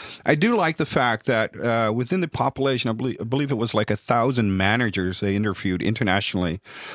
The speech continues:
that seventy-six percent have realized quantifiable benefits from their voice and chat initiatives. So the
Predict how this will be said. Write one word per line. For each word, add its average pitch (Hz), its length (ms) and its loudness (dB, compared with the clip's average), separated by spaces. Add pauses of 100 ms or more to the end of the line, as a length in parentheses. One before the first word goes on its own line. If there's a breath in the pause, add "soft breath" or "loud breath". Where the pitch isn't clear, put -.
(140 loud breath)
that 113 180 4
seventy-six 185 640 2
percent 147 640 0 (320 loud breath)
have 117 260 4
realized 120 520 2
quantifiable 135 1000 0
benefits 123 500 0
from 107 200 0
their 98 160 2
voice 104 380 0
and 98 180 -2
chat 104 360 0
initiatives. - 920 -2 (560 loud breath)
So 127 500 4
the 120 120 -2